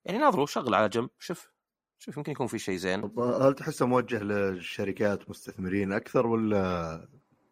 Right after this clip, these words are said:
Speaker 1: إيه،
Speaker 2: ولا
Speaker 1: وكان
Speaker 2: مو
Speaker 1: في
Speaker 2: موجه لأحد؟
Speaker 1: لا، مو موجه أبد للجيمرز ولا الناس العاديين يعني، يعني هو في مثلا الاستثمار، آه، فوائد الألعاب مثلا، في حتى شيء كان اسمه Games for Good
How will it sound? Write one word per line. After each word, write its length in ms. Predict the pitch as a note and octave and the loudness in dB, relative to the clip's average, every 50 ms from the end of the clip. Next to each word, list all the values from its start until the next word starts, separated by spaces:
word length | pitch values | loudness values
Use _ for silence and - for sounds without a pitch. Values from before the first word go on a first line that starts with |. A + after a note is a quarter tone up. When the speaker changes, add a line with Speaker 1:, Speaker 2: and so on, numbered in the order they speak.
| _ - - | _ 2 6
Speaker 1:
إيه، 60 | - | 8
Speaker 2:
ولا 120 | - - | 8 8
Speaker 1:
وكان 220 | A#2 G#2 - G#3 G3+ | 8 6 4 2 2
Speaker 2:
مو 140 | A2 A#2 | 4 4
Speaker 1:
في 60 | A#2+ A#2 | 6 8
Speaker 2:
موجه 340 | A2+ G#2+ G2+ - - - | 6 6 4 2 -2 -2
لأحد؟ 240 | G#2+ G2 E2 E2+ E2 - _ _ _ _ _ _ _ _ - | -2 -2 -4 -6 -10 -14 _ _ _ _ _ _ _ _ -2
Speaker 1:
لا، 80 | G#3 G3+ | 2 4
مو 180 | A#3 C#4+ D4 | 4 6 6
موجه 300 | C#4 A#3+ F3 C#3+ D3 C#3+ | 6 6 4 4 2 2
أبد 240 | E3+ E3+ D3 G2+ F#2 | 4 4 4 2 0
للجيمرز 560 | G2 F#2 F#2 F2 A2+ A2+ A2 G2+ F2+ F2 F2+ | -4 -6 -4 0 2 2 2 2 -2 -4 -6
ولا 120 | E2+ F2 F2 | -8 -8 -6
الناس 280 | F2+ G2 F#2+ F2+ - | -4 -4 -4 -6 -6
العاديين 420 | F2 F2+ F#2 E2+ F#2+ G2+ G#2 - - | -8 -8 -8 -6 -6 -6 -6 -6 -8
يعني، 220 | - E2 - - | -12 -18 -20 -18
يعني 180 | - - - G2+ | -16 -10 -6 -2
هو 260 | B2+ C3+ C3 B2+ - - - - - - - _ _ | 0 0 0 0 -2 -6 -14 -20 -20 -20 -20 _ _
في 140 | - - D#3+ | 4 8 8
مثلا 140 | C#3+ B2 B2+ | 10 10 8
الاستثمار، 840 | B2 A#2+ - - A2+ - - A#2+ A#2 A2 G#2+ G#2 G2+ G2 - - - _ _ _ - | 6 4 2 -2 -4 -2 4 8 10 10 10 10 8 6 2 -2 -16 _ _ _ -10
آه، 340 | - - - E2 E2 D#2+ D#2+ - | -8 -6 -6 -8 -8 -10 -12 -4
فوائد 340 | - A2 A2 G#2+ G2+ F#2 G#2 | 0 4 6 6 6 4 2
الألعاب 640 | G2+ G2 F#2 F2+ E2 F#2+ G2+ G2+ G2 G2+ F#2 - | 0 0 0 2 4 4 6 6 4 4 2 -2
مثلا، 360 | F#2 F2+ - - F2+ F#2 F#2+ F2+ | -6 -6 -4 -4 -4 -4 -2 0
في 140 | - D#3+ | 0 0
حتى 200 | - D#3 - C#3 | 0 0 0 -2
شيء 160 | - - C3+ B2 | 0 0 2 4
كان 160 | - B2 B2 | 4 2 2
اسمه 380 | A#2 - - A#2 A2+ A2+ G#2 - _ _ _ _ - - _ _ _ _ _ - - | 2 0 -2 0 0 0 0 -2 _ _ _ _ -20 -20 _ _ _ _ _ 2 6
Games 220 | B2 B2 B2 A2+ | 6 8 8 6
for 200 | - - - A2 G#2 F#2+ A2 | 4 0 -2 -4 -2 2 2
Good 200 | A2+ G#2+ G#2 | 2 2 0